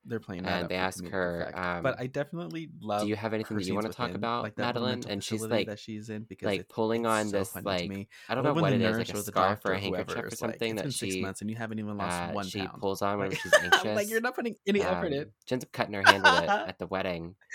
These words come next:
Speaker 2: but she's still got this, like, nervous tick, basically.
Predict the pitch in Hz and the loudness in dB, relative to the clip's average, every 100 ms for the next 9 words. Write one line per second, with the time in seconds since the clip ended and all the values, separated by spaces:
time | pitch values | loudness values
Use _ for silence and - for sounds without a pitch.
0 | - - - 92 87 - - 98 - 113 | -6 -4 0 2 2 -4 -8 -10 -2 0
1 | 110 101 - 104 - 92 78 - - 104 | 2 2 0 -6 -4 -4 -4 -12 -12 -4
2 | 98 95 92 - 107 90 - - 87 - | -2 -2 -6 -6 -2 -2 -4 -8 -8 -8
3 | - - 64 | -12 -10 -12